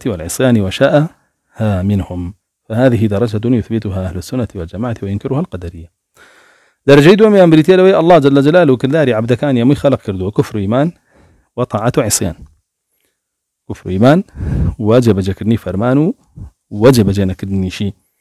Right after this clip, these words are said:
وشاءها منهم، و مە-، مەشیئەتیشی وا هەب-، وا بووە کە ئەوە لە ناویانە بەرپا بێ، ڕوو بدە، ئەنجام بدرێ. ئەم دەرەجەیە فەرمێ ئەهلی سونە و جەماعە جێگیریەکەن، بەڵام قەدەریەکان جێگیری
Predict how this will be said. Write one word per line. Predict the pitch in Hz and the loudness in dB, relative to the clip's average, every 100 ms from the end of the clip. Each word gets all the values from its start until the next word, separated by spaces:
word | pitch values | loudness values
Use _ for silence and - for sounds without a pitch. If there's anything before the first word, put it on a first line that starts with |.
| _ _ _ _ _ _ _ _ - | _ _ _ _ _ _ _ _ -10
وشاءها | 107 117 147 156 185 | -4 0 4 4 6
منهم، | 202 107 147 175 - - - - - - | 4 4 0 -4 -10 -12 -12 -16 -18 -12
و | 107 107 | -8 -8
مە-، | 262 127 | -6 -6
مەشیئەتیشی | 107 123 143 120 - | -4 -4 -4 -6 -2
وا | 117 127 | 0 2
هەب-، | 127 131 | 0 -2
وا | 131 139 | 2 4
بووە | 135 156 180 | 4 2 2
کە | - | -4
ئەوە | 110 120 | -2 0
لە | 110 | 0
ناویانە | 113 104 110 156 - _ _ - - _ 151 | -2 -2 -2 -4 -6 _ _ -10 -10 _ -2
بەرپا | 147 180 90 | 0 0 2
بێ، | 101 | 2
ڕوو | 131 | 2
بدە، | 95 82 - _ _ - | 0 -4 -8 _ _ -4
ئەنجام | 139 120 87 | 0 2 0
بدرێ. | 80 - - _ _ _ _ _ _ _ _ _ _ _ _ 185 | -4 -12 -16 _ _ _ _ _ _ _ _ _ _ _ _ 4
ئەم | 247 | 6
دەرەجەیە | 214 175 139 139 120 | 8 6 6 4 2
فەرمێ | 117 110 135 | -2 -4 -4
ئەهلی | 175 190 | -4 -4
سونە | 170 156 | -2 -2
و | 131 | 0
جەماعە | 127 110 117 | -2 -2 0
جێگیریەکەن، | 127 127 185 196 202 220 | 0 2 4 4 6 6
بەڵام | 131 160 - | 6 4 2
قەدەریەکان | 123 123 120 156 185 233 _ _ - | 0 2 2 2 0 -2 _ _ -4
جێگیری | 117 104 104 | -2 -2 -4